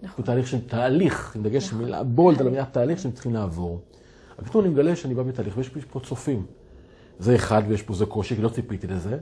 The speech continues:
Speaker 1: לא, מה
Speaker 2: שאני
Speaker 1: זאת אומרת?
Speaker 2: לא
Speaker 1: כמובן שהם יודעים מראש
Speaker 2: לא.
Speaker 1: שהם הולכים להיות צופים,
Speaker 2: לא הבנתי
Speaker 1: כן?
Speaker 2: מה אני הולך
Speaker 1: אוקיי,
Speaker 2: לעבור, לא הבנתי מה
Speaker 1: אוקיי.
Speaker 2: יצא. חשבתי שאני מעלה משהו טכני.
Speaker 1: כן.
Speaker 2: יעשו לי פה הסכם. והדבר הבא שקורה זה שפתאום כשאני מתחיל לדבר,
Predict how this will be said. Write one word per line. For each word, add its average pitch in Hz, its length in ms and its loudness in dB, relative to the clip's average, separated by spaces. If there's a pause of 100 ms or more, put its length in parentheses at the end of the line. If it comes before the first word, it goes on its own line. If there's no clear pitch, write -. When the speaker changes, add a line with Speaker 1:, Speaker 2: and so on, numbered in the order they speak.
(100)
Speaker 1:
לא, 202 120 4
מה 180 60 4
Speaker 2:
שאני 185 180 0
Speaker 1:
זאת 240 100 2
אומרת? 196 100 0 (100)
Speaker 2:
לא 180 80 -4
Speaker 1:
כמובן 196 220 0
שהם 277 140 4
יודעים 220 200 6
מראש 220 240 8
Speaker 2:
לא. - 40 2
Speaker 1:
שהם 233 80 4
הולכים 226 200 0
להיות 226 140 2
צופים, - 180 -2
Speaker 2:
לא 147 200 6
הבנתי 147 100 2
Speaker 1:
כן? 131 100 0
Speaker 2:
מה 135 80 0
אני 135 100 0
הולך - 120 -2
Speaker 1:
אוקיי, 104 160 -4
Speaker 2:
לעבור, 98 240 0
לא 113 60 0
הבנתי 123 200 -2
מה 110 80 -6
Speaker 1:
אוקיי. 104 140 -4
Speaker 2:
יצא. - 140 -10
חשבתי 117 200 -4
שאני 113 120 -2
מעלה 98 160 -4
משהו 92 280 -8
טכני. - 320 -4
Speaker 1:
כן. 180 120 -4 (180)
Speaker 2:
יעשו 117 180 0
לי 120 60 2
פה 101 120 -4
הסכם. 85 300 -6 (1400)
והדבר 101 360 4
הבא 135 220 4
שקורה 113 540 2
זה 98 160 -4
שפתאום 123 520 -6
כשאני 101 180 -6
מתחיל 101 240 -4
לדבר, 139 360 2